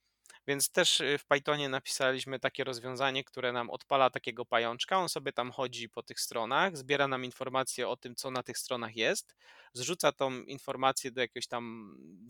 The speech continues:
jasona czy do jakiegoś pliku json i później, y, odpalamy sobie kolejny proces, który też jest napisany w Pythonie, który, y, łączy się z naszym serwisem, z naszym Elastic,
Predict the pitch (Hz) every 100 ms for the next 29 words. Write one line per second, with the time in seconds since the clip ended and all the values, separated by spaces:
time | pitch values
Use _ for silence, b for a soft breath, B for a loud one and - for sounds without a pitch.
0 | 135 123 - 127 120 117 - 113 107 110
1 | 107 - 127 - 131 - 135 120 123 113
2 | 190 254 _ B B B B 139 165 170
3 | 180 175 - - 147 139 135 131 156 -
4 | 151 151 143 - 135 - 139 139 131 -
5 | 131 - 123 - - 123 117 120 120 -
6 | 123 113 - 123 - 117 - 151 180 185
7 | - B B _ - 135 139 139 - _
8 | _ - 135 127 127 120 139 165 170 139
9 | - 120 135 - 131 127 - _ _ -
10 | - 139 123 131 139 123 117 127 139 123
11 | 135 - 127